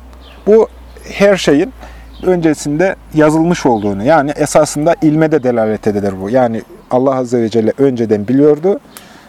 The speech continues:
ve bunu yazdı. Bu yazılan başa gelmektedir. Bu tabii ki günümüzdeki kader inkarcılarının da küfrünü açıkça ortaya koyan ayetlerdendir. Yani bu ayeti kesin kez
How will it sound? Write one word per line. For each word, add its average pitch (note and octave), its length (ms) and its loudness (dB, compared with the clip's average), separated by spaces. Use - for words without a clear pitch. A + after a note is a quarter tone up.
ve F#3 200 -2
bunu D3 140 -2
yazdı. C#3 540 0
Bu G#3+ 100 2
yazılan F3+ 540 2
başa C#3 220 0
gelmektedir. A2+ 760 -2
Bu F#3+ 140 2
tabii F#3 320 2
ki F3+ 280 -2
günümüzdeki F3 720 0
kader D#3+ 300 0
inkarcılarının D3+ 960 0
da D3 160 0
küfrünü E3 440 -2
açıkça D#3 420 0
ortaya D3+ 340 2
koyan C3+ 300 2
ayetlerdendir. A2+ 760 -2
Yani B2+ 240 0
bu C3+ 160 4
ayeti B2 520 -2
kesin B2 300 -4
kez C#3 240 -2